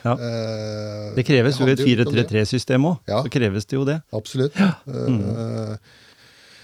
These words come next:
Speaker 2: ellers så var det jo, hadde vi jo, var jo ikke helt ukjent med dette, at det kom spillere fra andre steder, for det som var kanskje før dette, som var den mest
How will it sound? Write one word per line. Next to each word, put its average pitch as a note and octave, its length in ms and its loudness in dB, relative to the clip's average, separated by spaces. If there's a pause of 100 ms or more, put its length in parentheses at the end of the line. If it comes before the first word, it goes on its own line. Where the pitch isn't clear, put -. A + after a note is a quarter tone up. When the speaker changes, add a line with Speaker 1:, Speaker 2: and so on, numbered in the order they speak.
(140)
Speaker 2:
ellers F#2 160 -8
så G3 100 0
var D3 140 2
det G2+ 80 0
jo, A#2+ 140 2
hadde A#2 240 -2
vi F2+ 60 -12
jo, A2 120 -8
var - 160 -8
jo F#2+ 80 -8
ikke E3 160 -6
helt E2+ 320 -10
ukjent E2+ 420 -12
med G2+ 140 -6
dette, G#2+ 320 -2
at A2 80 -4
det G#2+ 160 -4
kom F#2+ 240 -10
spillere F2+ 340 -8
fra G2 140 -6
andre F2+ 160 -8
steder, A2+ 400 -4
for G#2+ 180 -4
det F#2+ 200 -6
som G2+ 180 -8
var F#2+ 160 -6
kanskje G2 320 -10
før G2+ 420 -4
dette, C#3+ 300 -6
som A2 160 -6
var F#2 200 -6
den G2 180 -6
mest - 360 -14